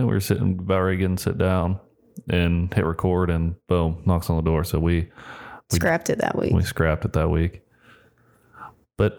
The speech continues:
Speaker 1: it, it might happen again, you know? We're gonna try to be as consistent as possible, but it may or may not happen. We'll see.
Speaker 2: Yeah,
Speaker 1: But,
Speaker 2: until
Speaker 1: uh,
Speaker 2: we get to, I don't know, like, the first season of our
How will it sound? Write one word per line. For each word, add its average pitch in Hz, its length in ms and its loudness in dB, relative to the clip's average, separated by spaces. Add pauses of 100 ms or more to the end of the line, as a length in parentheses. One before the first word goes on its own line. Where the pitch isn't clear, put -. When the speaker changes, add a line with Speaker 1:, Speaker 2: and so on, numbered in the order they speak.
(100)
Speaker 1:
it, 113 140 0 (120)
it - 120 2
might 123 180 0
happen 120 280 0
again, 101 280 2
you 87 80 4
know? 92 220 2
We're 101 120 2
gonna 104 100 0
try 110 160 2
to 92 60 0
be 90 100 2
as 80 100 -2
consistent 82 640 0
as 80 140 -2
possible, 85 460 0
but 95 180 2
it 90 40 0
may 92 260 2
or 92 80 2
may 90 180 2
not 92 180 2
happen. 82 320 0
We'll 85 80 2
see. 82 400 0
Speaker 2:
Yeah, 214 340 0
Speaker 1:
But, 202 60 2
Speaker 2:
until 302 160 2
Speaker 1:
uh, 359 40 2
Speaker 2:
we 381 100 2
get 277 220 -2
to, 196 380 0
I 185 140 0
don't 175 140 2
know, 165 320 0
like, 190 240 0
the 190 360 0
first 277 400 0
season 202 760 2
of 175 220 0
our 165 520 0